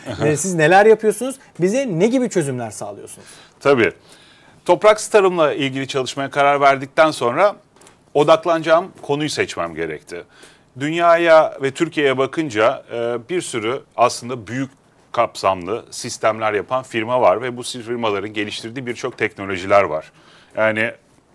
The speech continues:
Speaker 1: Finlandiya'ya giderseniz mesela, e, toprak tarım seralarının içinde dronlar geziyor. Teker teker bitkilerin resimlerini çeken. E, biz biraz değişik bir şey yapmak istedik. E, bu nedir? E, bununla,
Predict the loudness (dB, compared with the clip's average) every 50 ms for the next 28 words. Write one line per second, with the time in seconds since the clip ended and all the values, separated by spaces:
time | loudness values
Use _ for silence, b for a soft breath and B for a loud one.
0 | _ _ -20 -12 -10 -4 0 0 0 2 2 0 0 0 -2 0 2 2 2 0
1 | -2 -10 -10 -12 -12 -14 -14 -14 -12 -12 -10 -6 -4 -4 -4 -4 b b b b
2 | b b b b _ _ -12 -10 -8 -8 -6 -8 -10 -10 -4 -4 -4 -2 -2 -4
3 | -4 -4 -8 -12 -12 -10 -8 -6 -4 -4 -4 -4 -6 -8 -10 -12 -14 -14 -14 -12
4 | -10 -10 -6 0 0 0 2 4 4 4 4 4 0 -4 -6 -6 -12 -8 -8 -8
5 | -2 -2 -2 -2 -2 -8 -6 -4 -6 -6 -6 -12 -14 -12 -10 -10 -8 -8 -8 -8
6 | -8 -10 -12 -12 -12 -12 -12 -12 -12 -14 -10 -10 -12 -12 -12 B B B B B
7 | B B B B B B B -2 2 2 2 2 0 -4 _ _ _ _ B B
8 | B B B -6 -4 -2 2 4 4 4 4 2 0 0 0 0 -4 -8 -10 -12
9 | -6 -2 -2 -2 -2 -4 -12 -16 -16 -16 -16 -16 -18 -18 _ -20 -20 _ b b
10 | b b b b b b b 0 2 2 4 4 2 2 0 -2 -8 _ _ _
11 | _ -4 -4 0 2 2 2 2 0 -4 -4 -6 -20 _ _ _ _ _ b b
12 | b b b b b b b b b b b b b -20 _ _ _ _ -20 -20
13 | _ _ _ _ _ _ -4 -2 0 2 0 0 -2 -4 -2 0 0 0 -2